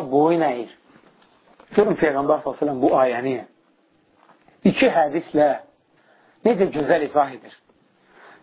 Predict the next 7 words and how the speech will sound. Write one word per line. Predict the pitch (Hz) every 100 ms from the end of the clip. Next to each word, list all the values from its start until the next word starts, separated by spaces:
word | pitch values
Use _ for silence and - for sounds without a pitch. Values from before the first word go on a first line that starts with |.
| -
Deyir | 170 220 226
ki, | 202 135 _ _ _ _ _ _
Allah | 160 175 208 269 -
Subhanahu | 214 208
taala | 190 180 170 160
özü | 180 156
deyir, | 147 127 -